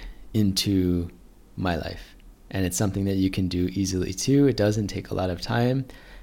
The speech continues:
and it doesn't take a lot of ingredients. You just need the white vinegar, and that's pretty much it. So the next example could be just some normal cucumber with guacamole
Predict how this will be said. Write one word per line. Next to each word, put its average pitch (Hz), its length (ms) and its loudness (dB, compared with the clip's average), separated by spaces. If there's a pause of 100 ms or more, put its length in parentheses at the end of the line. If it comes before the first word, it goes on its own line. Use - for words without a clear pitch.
(100)
and 92 240 -2
it 90 100 -2
doesn't 113 300 0
take 107 220 -2
a 104 60 2
lot 101 180 2
of 98 100 0
ingredients. 92 640 0
You 95 80 -6
just 90 280 -4
need 92 240 0
the 87 100 -2
white 87 240 0
vinegar, 123 640 0 (560)
and 85 720 -4
that's 104 240 -4
pretty 147 200 0
much 151 220 -2
it. - 240 2 (1400)
So 135 920 4 (420)
the 117 100 2
next - 540 2 (140)
example 110 640 0
could 101 280 -4
be 92 680 0 (480)
just - 240 -4
some 87 380 -4 (100)
normal 120 420 4
cucumber 110 680 2
with 98 180 -2
guacamole 104 1040 0